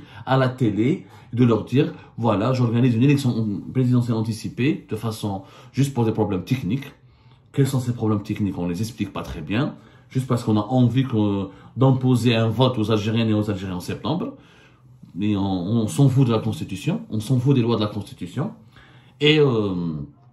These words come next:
et le résultat est connu d'avance, puisque la visite d'État d'Abdelmajid Tebboune en France est maintenue, elle aura lieu, elle, elle est importante. Donc pourquoi organiser des élections le sept septembre ? Puisque c'est le président Abdelmajid Tebboune qui va partir, euh, juste à fin septembre, début octobre en France.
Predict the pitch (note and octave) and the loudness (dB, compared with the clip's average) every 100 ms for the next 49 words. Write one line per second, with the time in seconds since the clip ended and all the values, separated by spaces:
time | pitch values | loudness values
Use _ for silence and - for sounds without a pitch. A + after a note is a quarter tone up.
0 | _ _ _ _ _ _ _ _ - C3+ | _ _ _ _ _ _ _ _ 2 8
1 | C#3+ D3 D3+ D3+ B2+ C3+ A2+ G#2 F2+ B2+ | 8 8 6 4 4 4 4 2 2 -2
2 | A3+ - - _ _ - _ - B2+ - | -2 -8 -20 _ _ -20 _ -4 -4 2
3 | D3+ A#2 A#2 C#3 B2+ A2+ C3 B2 G#2+ F#2+ | 2 4 4 4 4 2 0 0 -2 0
4 | G#2+ G2+ G#2 F#2+ G2+ F2+ E2+ D#3 B2 A#2 | 0 -2 -4 -6 -4 -4 -2 -2 2 2
5 | B2+ A#2+ E2+ F#2+ C#3+ - - - A#2 A#2+ | 2 0 -4 -4 -6 -14 -16 0 4 4
6 | G#2+ F2 F2+ C3+ C#3+ B2+ - - A#2+ B2+ | 4 0 0 0 0 0 0 -2 0 2
7 | A#2 G#2+ - - - - - - - - | 0 -2 -6 -10 -14 -18 -20 -20 -20 -20
8 | _ _ - G#2+ - B2 D3+ C#3+ A#2+ A#2+ | _ _ -6 -6 -2 -2 4 4 4 2
9 | G#2+ G#2+ G#2 G#2 G2+ G#2 F#2+ F#2+ F#2+ - | 0 -2 -2 -2 -2 -4 -4 -8 -10 -12
10 | F2+ - - G2+ - G2+ G2+ A#2 G#2+ G#2+ | -12 -12 -12 -12 -10 -8 -4 -4 -2 -2
11 | G#2 G2+ G2+ G2+ B2 G#2+ G2+ - G2 - | -4 -4 -6 -4 -4 -4 -6 -8 -8 -8
12 | F#2+ - - - - - G2 G2+ A#2+ G#2 | -8 -10 -20 -20 -20 -10 -4 -2 -2 -2
13 | F#2+ F2 F2 F2 A2+ G#2+ G#2+ G2+ G#2 G#2 | -4 -6 -8 -4 -4 -2 -4 -2 -2 -2
14 | F#2 A2 F#2 F2 E2 F2 - | -2 -4 -4 -8 -10 -14 -18